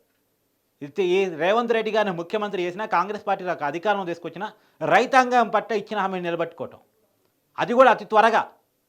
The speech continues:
ఇప్పటికే చాలా లేట్ అయింది అనేటువంటిది. రెండు లక్షలకు పైగా హామీ ఇచ్చినటువంటి, అంటే రెండు లక్షలకు పైగా ఉన్నటువంటి రుణాలను కూడా రెండు లక్షల వరకు మాఫీ చేస్తే కొంత రైతాంగంలో ఉపశమనం దక్కుతుంది, రైతు భరోసా చేస్తే ఉపశమనం దక్కుతుంది, పెండింగ్లో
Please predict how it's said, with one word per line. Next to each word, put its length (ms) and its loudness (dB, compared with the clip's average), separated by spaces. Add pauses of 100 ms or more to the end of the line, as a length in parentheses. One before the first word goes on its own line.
(160)
ఇప్పటికే 340 0
చాలా 240 6
లేట్ 180 2
అయింది 180 -4
అనేటువంటిది. 340 -10 (400)
రెండు 240 0
లక్షలకు 460 2
పైగా 260 4 (360)
హామీ 300 2
ఇచ్చినటువంటి, 460 -4 (640)
అంటే 340 -2
రెండు 200 0
లక్షలకు 400 2
పైగా 280 2
ఉన్నటువంటి 360 -2
రుణాలను 360 0
కూడా 160 0
రెండు 200 -2
లక్షల 300 -4
వరకు 220 -2 (360)
మాఫీ 320 2
చేస్తే 280 -4
కొంత 200 -4
రైతాంగంలో 460 -4 (640)
ఉపశమనం 420 -2
దక్కుతుంది, 360 -6 (120)
రైతు 220 -4
భరోసా 260 -2
చేస్తే 260 -6
ఉపశమనం 380 -8
దక్కుతుంది, 400 -12 (1040)
పెండింగ్లో 440 4